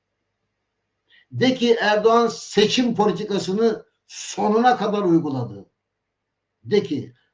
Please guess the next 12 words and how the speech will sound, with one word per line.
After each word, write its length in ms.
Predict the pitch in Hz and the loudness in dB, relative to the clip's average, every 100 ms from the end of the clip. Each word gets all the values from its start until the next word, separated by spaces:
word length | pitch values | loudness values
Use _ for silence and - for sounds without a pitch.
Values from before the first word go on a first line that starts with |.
| _ | _
seçime 580 | - - 233 - 247 240 | -4 0 0 0 0 2
de 80 | |
girmedi. 680 | 202 185 175 143 117 110 - | 2 2 0 0 -4 -10 -8
Allem 360 | - 226 240 226 | -2 0 2 0
etti, 240 | 196 - | -2 -6
kallem 380 | 170 196 202 226 | -6 -6 0 -2
etti. 440 | 196 165 165 120 123 | -2 -6 -8 -6 0
Büyük 580 | 233 262 254 214 165 | 4 6 4 0 -4
vaatlerle 680 | 175 175 170 180 175 180 214 | -2 -2 -2 -4 -4 -2 -2
kendi 320 | - 202 202 | -2 -2 2
oğlunu 400 | 214 196 202 226 | 2 4 0 -2
da 240 | 220 - | -4 -4